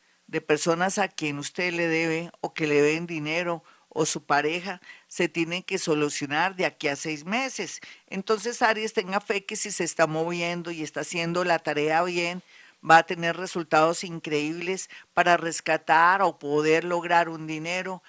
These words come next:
a través de esa personita que de pronto le está reteniendo ese dinero, que es su derecho, en fin.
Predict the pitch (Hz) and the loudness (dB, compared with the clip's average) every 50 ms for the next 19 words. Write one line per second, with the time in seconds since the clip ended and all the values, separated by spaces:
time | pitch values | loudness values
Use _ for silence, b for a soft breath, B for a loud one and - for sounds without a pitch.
0 | b b b - - 165 170 - - 160 151 147 151 165 175 202 202 - - _ | b b b 0 0 0 0 0 -2 -2 0 0 0 -2 -2 -4 -6 -8 -12 _
1 | - 160 160 151 151 - - 131 - - 185 165 - 175 156 156 165 180 - 220 | -6 -4 -4 -4 -6 -6 -8 -8 -8 -8 -10 -6 -6 -6 -6 -6 -8 -6 -6 -6
2 | 220 - - 233 226 208 185 - 165 156 147 151 - 190 196 190 185 160 - - | -6 -4 -6 -4 -4 -4 -6 -4 -4 -6 -4 -4 -4 -4 -2 -2 -2 -4 -2 0
3 | 175 160 156 170 175 B B B B B B _ 135 135 165 170 170 170 - 160 | 0 2 2 0 -6 B B B B B B _ -12 -2 -2 -2 -2 -2 -4 -6
4 | 151 151 156 160 165 170 170 165 151 143 147 - - 160 160 156 160 165 175 180 | -4 -4 -4 -4 -4 -2 0 0 0 0 -2 -4 -4 -2 -2 -2 -4 -6 -4 -2
5 | 185 180 180 175 175 170 175 175 170 165 - - 156 147 151 - - 175 170 156 | 0 2 2 2 2 2 4 4 4 2 0 -2 -4 -4 -4 -2 -2 0 2 4
6 | 151 151 151 160 170 175 175 165 - 185 170 165 156 147 143 - - 165 160 151 | 4 4 4 2 0 -2 -2 -4 -6 -8 -6 -6 -6 -8 -10 -10 -8 -6 -6 -6
7 | 139 131 | -6 -10